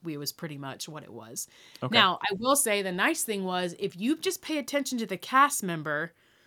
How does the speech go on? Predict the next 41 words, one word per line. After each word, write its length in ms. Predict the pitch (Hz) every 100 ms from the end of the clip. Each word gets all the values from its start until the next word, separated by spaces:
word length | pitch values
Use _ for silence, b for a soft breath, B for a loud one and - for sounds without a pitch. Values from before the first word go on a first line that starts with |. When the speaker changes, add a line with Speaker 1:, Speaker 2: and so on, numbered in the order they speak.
| b b _ _ _ _ _ - _
Speaker 1:
we 160 | 190 226
got 160 | 247 226
to 60 |
cut 280 | - 294 -
lines 300 | 202 202 185
many 240 | 214 269 240
times 340 | 233 208 185
because 460 | 214 233 208 185 - b b -
they're 160 | 240
asking 300 | 262 262 269
for 100 | 247
two 180 | 240 240
people, 420 | 247 302 240 208 196
and 120 | 202
if 120 | 196
no 120 | 202 277
one 80 |
else 140 | 269 247
is 80 | 233
paying 200 | 240 214
attention 320 | 247 233 202
and 160 | 170
you 240 | 180 339 226
are, 360 | 151 135 185 - b b -
they'll, 200 | 208 226
you 180 | 196 233
just, 220 | 311 -
you 220 | 180 214
get 120 | 262 254
to 60 | 226
go 100 | 220
to 60 |
the 60 | 196
front 180 | 214 190
of 40 |
the 40 | 180
line. 180 | 208 160
They 80 |
don't 180 | 175 165
care. 140 | 165 -
Speaker 2:
<laughs> 200 | -